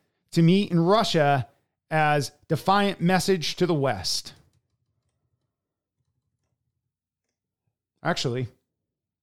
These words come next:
oh, Putin is a small guy in this photo.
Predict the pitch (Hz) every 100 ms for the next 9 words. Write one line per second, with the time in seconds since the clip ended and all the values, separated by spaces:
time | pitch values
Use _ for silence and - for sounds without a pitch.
0 | _ _ _ _ _ 170 - 156 190 139
1 | 170 - - 95 95 95 95 92 - 110
2 | 95 85